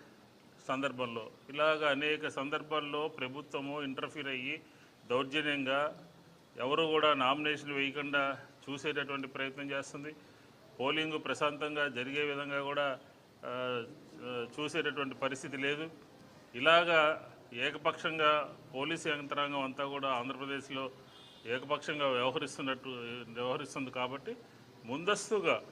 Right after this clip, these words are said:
రాష్ట్ర ఎన్నికల కమిషన్ ఈరోజు రాష్ట్ర పార్టీ జనరల్ సెక్రటరీ గారు, అలాగే ఎంఎల్సీ గారు, జిల్లా అధ్యక్షులు, ఇంకా పార్టీ ప్రముఖులు అందరూ, మేమందరం కూడా పోయి రాబోయే రోజుల్లో జరిగేటటువంటి క-, ఎన్నికల ప్రక్రియని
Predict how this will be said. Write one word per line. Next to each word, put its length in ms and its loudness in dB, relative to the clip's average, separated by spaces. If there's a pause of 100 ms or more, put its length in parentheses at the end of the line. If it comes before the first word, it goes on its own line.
(880)
రాష్ట్ర 340 2
ఎన్నికల 480 0
కమిషన్ 640 -6 (720)
ఈరోజు 340 -2
రాష్ట్ర 400 2
పార్టీ 440 -2
జనరల్ 240 -4
సెక్రటరీ 460 -6
గారు, 240 -2 (640)
అలాగే 280 0
ఎంఎల్సీ 360 -4
గారు, 280 0
జిల్లా 280 -2
అధ్యక్షులు, 500 -4
ఇంకా 240 -4
పార్టీ 380 -4
ప్రముఖులు 400 -6
అందరూ, 260 -4
మేమందరం 460 -6
కూడా 140 -2
పోయి 360 -6 (500)
రాబోయే 340 4
రోజుల్లో 340 4
జరిగేటటువంటి 1040 -2 (560)
క-, 40 -6
ఎన్నికల 580 -2
ప్రక్రియని 680 -4